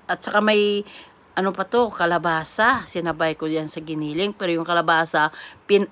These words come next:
in-steam ko na yan bago ko gilingin para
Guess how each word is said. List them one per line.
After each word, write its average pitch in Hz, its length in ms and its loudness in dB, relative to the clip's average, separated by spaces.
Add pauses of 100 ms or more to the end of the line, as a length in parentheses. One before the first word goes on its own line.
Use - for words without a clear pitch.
(100)
in-steam 214 560 0
ko 220 160 -2
na 220 160 2
yan 170 360 0
bago 180 360 2
ko 175 160 -8
gilingin 147 720 -6 (320)
para 190 360 2